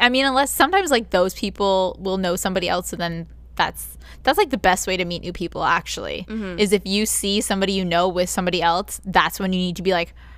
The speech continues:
Speaker 1: "Rah."
Speaker 2: Yeah, because that
Speaker 1: Jump.
Speaker 2: mutual friend gives you the cred that, like, you're a good person.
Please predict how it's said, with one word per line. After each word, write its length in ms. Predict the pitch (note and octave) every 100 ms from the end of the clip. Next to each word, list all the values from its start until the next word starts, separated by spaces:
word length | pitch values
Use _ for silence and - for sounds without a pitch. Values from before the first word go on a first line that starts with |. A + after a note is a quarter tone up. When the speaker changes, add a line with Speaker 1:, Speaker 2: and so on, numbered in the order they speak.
| - -
Speaker 1:
"Rah." 180 | D5 - - - - - -
Speaker 2:
Yeah, 160 | F3+ D#3
because 360 | - F#3 G3+ F#3
that 220 | F#3 -
Speaker 1:
Jump. 160 | - G3
Speaker 2:
mutual 340 | G#3+ A#3+ G#3
friend 320 | G3+ F#3 F3+
gives 220 | F3+ F3
you 80 | F3+
the 100 | E3+
cred 400 | E3 - D3 A#2+
that, 160 | - -
like, 180 | F#3 -
you're 220 | E3+ D#3
a 60 |
good 180 | D3+ D3
person. 540 | - - - - E3